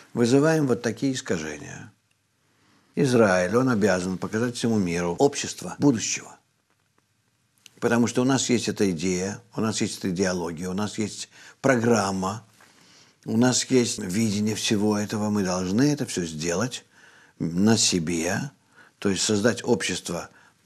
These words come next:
правильных, равных людей, которые между собой находятся в состоянии взаимного равновесия, которые представляют собой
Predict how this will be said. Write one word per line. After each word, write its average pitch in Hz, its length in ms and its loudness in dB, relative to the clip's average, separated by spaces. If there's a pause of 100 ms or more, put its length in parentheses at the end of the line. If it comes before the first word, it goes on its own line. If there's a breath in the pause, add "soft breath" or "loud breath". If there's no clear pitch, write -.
(140)
правильных, 95 720 0
равных 95 640 -2 (320 soft breath)
людей, 90 680 -4 (540 soft breath)
которые 98 720 0 (640 soft breath)
между 104 400 4
собой 104 340 2
находятся 95 500 -4
в - 40 -8
состоянии 92 640 -2
взаимного 95 720 0 (420 loud breath)
равновесия, 98 1040 -4 (720 soft breath)
которые 107 320 2
представляют 110 580 2
собой 107 640 2